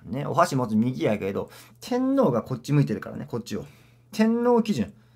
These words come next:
ね。え、教室で言ったら、先生基準です。生徒じゃなくて。あ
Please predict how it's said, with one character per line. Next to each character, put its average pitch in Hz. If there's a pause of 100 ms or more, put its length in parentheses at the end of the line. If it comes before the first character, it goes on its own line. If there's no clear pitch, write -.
(360)
ね。 220 (480)
え、 143
教 214
室 208
で 202
言 196
っ -
た 147
ら、 107
先 214
生 208
基 196
準 139
で -
す。 -
生 151
徒 110
じ 98
ゃ 95
な 92
く -
て。 - (460)
あ -